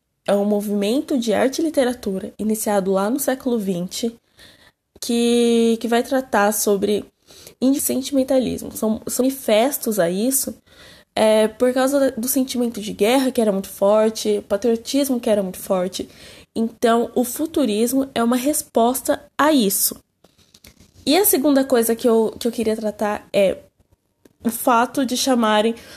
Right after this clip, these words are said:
a futurologia de ciência. A futurologia não se encaixa como ciência, nem como ciência social e nem como uma ciência exata. Mas também não é uma pseudociência.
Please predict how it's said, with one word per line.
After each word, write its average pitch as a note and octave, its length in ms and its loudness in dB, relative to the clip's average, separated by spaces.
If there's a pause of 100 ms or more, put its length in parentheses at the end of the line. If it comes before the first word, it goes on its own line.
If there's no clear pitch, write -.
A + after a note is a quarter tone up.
a A#3 60 -6
futurologia A#3+ 760 2
de A#3+ 120 -2
ciência. G#3+ 600 -2 (920)
A - 100 0
futurologia C4 540 2
não C4+ 160 4
se C#4 140 -2
encaixa A3+ 360 0
como A#3 200 0
ciência, G#3 500 0
nem A3+ 160 0
como C4+ 240 2
ciência B3 420 -2
social G#3 720 -2 (100)
e A#3 120 -2
nem A3+ 180 0
como B3+ 300 0
uma B3 220 -2
ciência A3+ 360 -2
exata. A#3+ 460 0 (920)
Mas C#4 200 2
também C#4 280 4
não D#4 220 4
é C#4+ 120 4
uma C4 120 2
pseudociência. - 920 -4